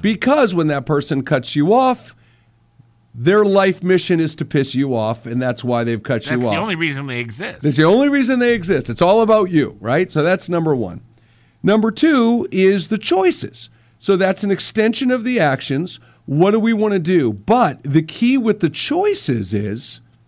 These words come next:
Speaker 1: understanding what choices you actually have. So it's not the choice to honk or not honk. It is, that's your action. The choice is,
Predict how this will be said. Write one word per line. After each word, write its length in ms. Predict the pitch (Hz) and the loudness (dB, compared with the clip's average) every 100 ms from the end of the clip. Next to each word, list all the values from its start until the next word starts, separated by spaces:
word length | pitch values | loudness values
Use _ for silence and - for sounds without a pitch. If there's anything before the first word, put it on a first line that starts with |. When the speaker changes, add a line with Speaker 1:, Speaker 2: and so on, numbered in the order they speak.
| _ _ _ _ _ | _ _ _ _ _
Speaker 1:
understanding 720 | 233 254 226 190 - 247 226 202 | 0 2 0 -4 -4 -2 -2 0
what 140 | 196 | -2
choices 480 | - 226 220 190 160 | -2 -4 -2 -2 0
you 140 | 208 | 2
actually 480 | 196 151 - 165 151 | 0 -2 -4 0 0
have. 640 | 135 180 285 127 80 78 _ _ _ | -2 -2 -2 -2 -8 -14 _ _ _
So 200 | - 226 | -4 0
it's 160 | 214 214 | 0 0
not 200 | 262 269 | -2 0
the 100 | 190 | -2
choice 560 | - 220 220 196 - - _ _ | -2 -2 0 -2 -4 -12 _ _
to 500 | - 240 226 180 151 - | 0 2 4 2 -2 -2
honk 380 | 175 185 185 147 | 2 4 2 0
or 240 | 185 175 | 0 2
not 260 | 170 156 120 | 2 2 0
honk. 560 | - 349 214 151 - - _ _ _ | 0 2 2 0 -6 -16 _ _ _
It 140 | 202 | -2
is, 180 | 208 170 | 0 -2
that's 280 | 185 180 - | -2 -2 0
your 100 | 135 | 2
action. 480 | 175 202 - 110 117 | 2 2 -2 -4 -4
The 80 | 127 | -4
choice 520 | - 240 269 285 - | -2 0 0 0 0
is, 360 | 139 131 123 | 0 0 -4